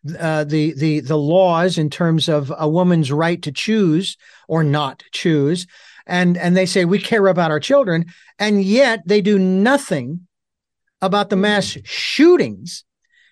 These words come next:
Speaker 1: in various locations around the country, including the schools, the places of learning where kids should feel safe. The worst I had to deal with was other kids being bullies to me.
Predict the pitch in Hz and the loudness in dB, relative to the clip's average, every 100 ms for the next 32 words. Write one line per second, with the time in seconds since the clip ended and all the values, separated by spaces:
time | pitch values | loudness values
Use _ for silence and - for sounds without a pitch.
0 | _ 202 208 156 220 233 233 214 220 214 | _ 0 0 2 2 4 2 2 0 0
1 | 233 233 226 196 208 208 208 - 226 214 | 0 0 0 0 2 2 0 -2 -2 0
2 | 190 196 196 220 202 202 190 - 196 - | 0 0 -2 0 0 0 -4 -2 -2 -2
3 | - 262 190 120 - - _ - - 214 | -2 2 2 0 -10 -20 _ -10 -4 -4
4 | - 262 269 254 202 214 175 180 185 226 | 0 0 0 -4 -2 0 0 -2 0 2
5 | 330 330 214 127 101 160 _ - - - | 2 2 2 -2 -10 -20 _ -20 -20 -6
6 | 240 214 - 285 208 - 277 254 - - | -4 -2 0 -2 0 -4 -2 -2 -4 -4
7 | 285 294 277 - - 285 294 269 - _ | 0 0 0 -6 -6 -2 0 0 -4 _
8 | _ _ _ _ 226 233 254 - 254 208 | _ _ _ _ -2 0 0 0 0 0
9 | 226 202 180 214 214 190 185 185 160 190 | -2 -2 0 0 2 0 0 -2 0 0
10 | 190 190 208 170 151 185 180 160 180 180 | -2 -2 -2 0 -2 -2 0 0 2 2
11 | 143 - 139 127 - | -2 -4 -6 -6 -10